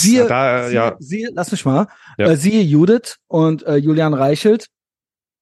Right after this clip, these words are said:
Speaker 1: Es ist gefährlich, weil du im Prinzip eine Staatsmafia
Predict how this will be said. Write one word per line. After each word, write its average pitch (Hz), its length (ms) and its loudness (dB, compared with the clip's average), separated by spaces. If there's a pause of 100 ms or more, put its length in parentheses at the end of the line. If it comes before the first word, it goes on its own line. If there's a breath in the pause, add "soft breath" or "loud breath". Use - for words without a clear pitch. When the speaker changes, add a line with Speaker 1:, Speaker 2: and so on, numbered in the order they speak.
(280)
Speaker 1:
Es 160 180 -2
ist 214 420 -4 (360)
gefährlich, 190 640 -2 (200)
weil 170 640 0 (300)
du 160 120 -2
im 170 140 -4
Prinzip 185 680 -2 (540)
eine 170 320 2
Staatsmafia 185 1040 0